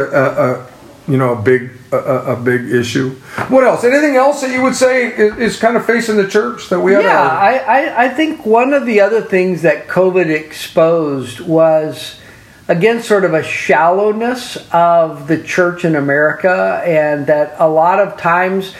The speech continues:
Speaker 2: we've been focused on sort of drawing a crowd and
Speaker 1: Mm-hmm.
Speaker 2: gathering a, a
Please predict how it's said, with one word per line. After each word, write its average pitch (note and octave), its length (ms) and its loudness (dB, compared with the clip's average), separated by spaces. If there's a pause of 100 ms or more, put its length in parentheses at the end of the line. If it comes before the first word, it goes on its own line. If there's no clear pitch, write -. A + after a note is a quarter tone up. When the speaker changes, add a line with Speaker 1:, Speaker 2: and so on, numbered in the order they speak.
(300)
Speaker 2:
we've F#3 260 2
been F#3+ 200 2
focused F#3 680 0
on D#3+ 180 2
sort E3+ 220 2
of C#3+ 180 -4
drawing E3 460 2
a D#3+ 100 -6
crowd F3+ 560 2
and D#3+ 160 -2
Speaker 1:
Mm-hmm. C3 60 -8
Speaker 2:
gathering F3+ 580 2
a, D#3+ 240 4
a D#3+ 60 -2